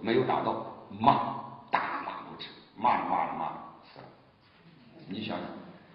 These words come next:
有的时候我们讲到这个，呃，饥渴而亡的话，你想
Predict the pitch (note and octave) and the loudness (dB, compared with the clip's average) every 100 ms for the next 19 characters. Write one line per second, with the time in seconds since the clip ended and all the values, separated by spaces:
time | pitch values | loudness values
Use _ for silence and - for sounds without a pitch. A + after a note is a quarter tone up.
0 | - C3 D#3 D#3+ D3+ D3+ B2+ A#2+ A#2+ A#2 | -2 4 6 8 8 6 6 6 6 4
1 | A2+ - - - - G2+ G2+ G2 G2 - | 2 -2 -8 -12 -4 0 2 2 0 -2
2 | - - - - - - _ - - - | -8 -14 -18 -20 -20 -20 _ -20 -20 -20
3 | _ - - C#4 B3+ - - - - - | _ -20 -16 -12 -12 -12 -16 -18 -14 -2
4 | - C3+ C#3 C3+ A#2+ - G2+ - - E2 | 4 4 4 4 2 4 2 4 0 0
5 | D#2 D2+ D#2+ | -4 -6 -6